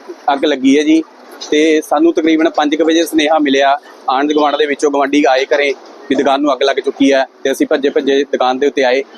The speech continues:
ਦੁਕਾਨ ਦਾ ਆ ਕੇ ਜਦੋਂ ਮੈਨੇ ਸ਼ਟਰ ਖੋਲ੍ਹਿਆ ਤਾਂ ਅੱਗ ਨੇ ਬਹੁਤ ਭਿਆਨਕ ਰੂਪ ਲਿਆ ਹੋਇਆ ਸੀਗਾ। ਨੇੜੇ ਤੇੜੇ ਪਾਣੀ ਦਾ ਪ੍ਰਬੰਧ ਨਹੀਂ ਸੀਗਾ, ਪਹਿਲਾਂ ਪਾਣੀ ਦਾ ਪ੍ਰਬੰਧ ਕੀਤਾ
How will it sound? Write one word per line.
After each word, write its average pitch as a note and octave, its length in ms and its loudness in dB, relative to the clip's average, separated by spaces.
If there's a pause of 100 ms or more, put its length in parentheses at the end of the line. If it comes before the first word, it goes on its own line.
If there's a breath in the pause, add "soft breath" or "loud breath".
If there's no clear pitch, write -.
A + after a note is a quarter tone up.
(280)
ਦੁਕਾਨ C#3+ 260 0
ਦਾ D#3 80 2
ਆ D3+ 80 0
ਕੇ D#3 100 -2
ਜਦੋਂ D#3 200 0
ਮੈਨੇ D#3 200 0
ਸ਼ਟਰ D3 300 -2
ਖੋਲ੍ਹਿਆ D3 460 0 (120)
ਤਾਂ D3 340 2 (320)
ਅੱਗ C3+ 120 -2
ਨੇ D3+ 120 2
ਬਹੁਤ C#3+ 240 0
ਭਿਆਨਕ D#3 260 -2
ਰੂਪ C#3+ 160 0
ਲਿਆ C3 220 0
ਹੋਇਆ A#2+ 140 0
ਸੀਗਾ। G#2 280 -2 (640)
ਨੇੜੇ C3+ 200 0
ਤੇੜੇ D#3+ 240 -2
ਪਾਣੀ D#3 240 -2
ਦਾ D#3+ 80 0
ਪ੍ਰਬੰਧ D3 340 -2
ਨਹੀਂ D#3 200 2
ਸੀਗਾ, D3+ 340 2
ਪਹਿਲਾਂ D3 280 0
ਪਾਣੀ C#3+ 240 0
ਦਾ D#3 100 0
ਪ੍ਰਬੰਧ D3 300 0
ਕੀਤਾ C#3+ 340 0